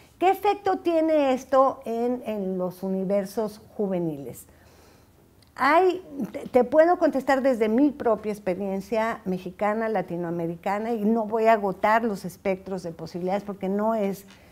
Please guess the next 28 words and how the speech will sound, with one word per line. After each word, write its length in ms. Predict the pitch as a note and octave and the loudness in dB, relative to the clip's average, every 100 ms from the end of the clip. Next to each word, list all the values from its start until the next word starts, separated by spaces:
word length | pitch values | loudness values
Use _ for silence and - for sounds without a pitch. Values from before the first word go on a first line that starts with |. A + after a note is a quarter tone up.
| - | -10
un 160 | F#3 G3 | -4 -2
tema 360 | G3+ G#3 G3+ G3 | 2 0 0 -2
que 180 | E3+ | -4
yo 480 | F3 F3+ F3+ F#3 F3 - - _ _ | -2 -2 0 0 -2 -6 -20 _ _
investigo, 760 | A#3 A3+ A3 G#3 D4+ C4+ B3+ D4 - - | -4 -2 -2 -2 -2 2 0 0 -8 -6
pero 180 | - G#3+ | 0 4
a 60 | G#3+ | 4
lo 180 | G#3+ G#3 | 2 0
que 120 | A3 | -2
puedo 320 | A3 C#4+ D#4 | 2 2 4
llegar 520 | D4+ B3+ A#3+ B3 G#3+ - - | 2 2 2 2 -2 -16 -10
con 240 | G#3+ A3 | -6 -2
esto, 380 | A#3+ G#3 - A#3+ | -2 -4 -4 -4
y 120 | A3 | -4
es 200 | F3 F3+ | -6 -4
algo 300 | F3+ F#3+ G3+ | -4 -4 -8
que 220 | G3 F3+ | -8 -8
ya 460 | F3+ F3+ F#3+ G3+ F#3+ - - _ _ _ _ _ | -4 -2 0 -2 -4 -10 -20 _ _ _ _ _
habíamos 540 | - F#3+ G3+ G3+ A3 G3+ | -4 0 0 0 -2 -6
discutido 840 | G3 - F3+ F3+ F#3+ G3 G#3 F3+ D#3 | -8 -6 -8 -4 -4 -2 -4 -6 -8
en 140 | F#3 | -6
un 160 | F#3+ G3 | -6 -6
encuentro 720 | G3+ G3+ F#3 F#3+ G3 F3+ E3 | -6 -4 -4 -4 -4 -4 -6
pasado 580 | - F3+ - F#3+ F#3+ G3 | -8 -8 -6 -4 -4 -6
con 360 | F#3+ F3 F3 E3+ | -8 -8 -8 -8
Oriol 480 | F3 F#3 F#3 G3 G#3 - - | -6 -4 -2 -2 -6 -14 -18
y 60 | F3 | -16
compañía, 720 | F3 F3 F3 G3+ A#3 G#3+ | -12 -10 -6 -4 -4 -4